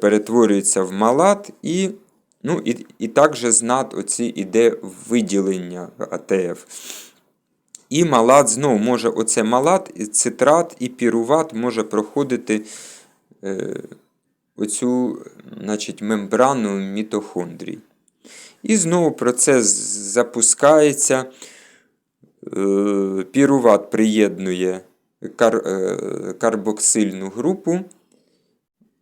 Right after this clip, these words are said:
утр-, утворюється оксалоацетат, і, і малат доєднується, так само може це робити. Ацетилкоа,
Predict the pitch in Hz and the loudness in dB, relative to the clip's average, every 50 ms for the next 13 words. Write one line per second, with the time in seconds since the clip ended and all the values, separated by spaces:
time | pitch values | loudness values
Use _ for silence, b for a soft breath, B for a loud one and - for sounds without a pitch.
0 | _ _ _ _ _ _ - 113 113 - 123 117 - - 113 110 120 127 143 151 | _ _ _ _ _ _ -12 -10 -4 -2 -2 -2 0 -2 -4 -4 0 2 6 6
1 | 143 127 117 110 107 110 - 110 104 104 - - - 127 117 107 101 101 - - | 6 6 6 2 2 0 0 -2 -2 0 0 4 6 6 8 8 6 4 4 2
2 | 107 104 - - - 117 - - - 131 156 170 165 - - - _ _ _ _ | 2 0 0 -2 -2 -2 -4 0 4 4 6 4 4 0 -12 -20 _ _ _ _
3 | _ _ _ _ _ _ _ _ _ _ _ _ _ - - - - 113 120 123 | _ _ _ _ _ _ _ _ _ _ _ _ _ -12 -8 -4 -2 -2 0 4
4 | 123 120 120 117 117 113 98 95 92 110 107 104 107 107 101 98 98 98 98 98 | 4 4 6 6 6 4 4 2 2 2 2 4 2 2 0 0 -2 -4 -4 -4
5 | 98 98 - - 104 101 - - 101 101 - - - 110 101 95 92 95 92 92 | -4 -4 -4 -4 -4 -2 -2 -2 -2 0 0 0 2 2 2 0 0 -4 -8 -8
6 | 95 95 92 - 92 92 - - - 98 95 95 95 87 85 87 92 87 - - | -6 -8 -6 -6 -6 -6 -2 -2 0 0 0 0 -2 -4 -4 -4 -6 -6 -6 -6
7 | 87 87 87 B B B B B B B 101 107 - - - 113 117 - _ _ | -6 -6 -6 B B B B B B B 0 2 2 2 0 -2 -4 -8 _ _
8 | - - - 120 113 - 139 127 117 117 - - 127 123 117 104 101 | -8 -4 -4 -4 -2 0 -2 -2 -2 -2 -2 0 4 6 6 6 6